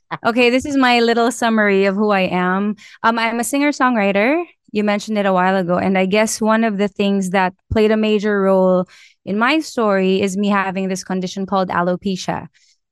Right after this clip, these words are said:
Um, even with the hair loss disease, to those watching, by the way, who don't know what alopecia is, it's a hair loss condition.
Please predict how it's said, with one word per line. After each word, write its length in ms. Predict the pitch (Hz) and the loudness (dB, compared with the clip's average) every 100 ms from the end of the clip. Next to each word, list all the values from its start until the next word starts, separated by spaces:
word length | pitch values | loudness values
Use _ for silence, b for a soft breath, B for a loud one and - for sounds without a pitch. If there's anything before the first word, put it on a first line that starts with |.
| _ | _
Um, 460 | 214 214 214 214 220 | 0 2 2 0 0
even 280 | 302 359 415 | 0 0 -2
with 140 | 285 | 0
the 640 | 226 214 196 180 160 175 170 _ | 2 2 4 2 -2 -8 -16 _
hair 240 | 226 240 247 | 0 2 4
loss 240 | 233 226 | 2 0
disease, 440 | 208 190 208 214 - | -4 -4 -2 -4 -4
to 120 | 269 | -2
those 360 | 330 415 - 254 | -2 -2 -4 0
watching, 340 | 240 254 254 | 0 0 -2
by 120 | 208 | 0
the 60 | 196 | 0
way, 80 | 208 | 0
who 80 | 202 | 0
don't 180 | 202 | 0
know 80 | 196 | 0
what 140 | 190 190 | -2 0
alopecia 540 | 185 190 196 185 180 | 0 0 -2 -4 -2
is, 220 | 175 170 | -2 -2
it's 160 | 170 - | -4 -4
a 60 | |
hair 200 | 202 262 | -2 0
loss 220 | 302 294 - | 2 0 0
condition. 640 | 240 202 - 214 233 | -2 -2 -2 -4 -2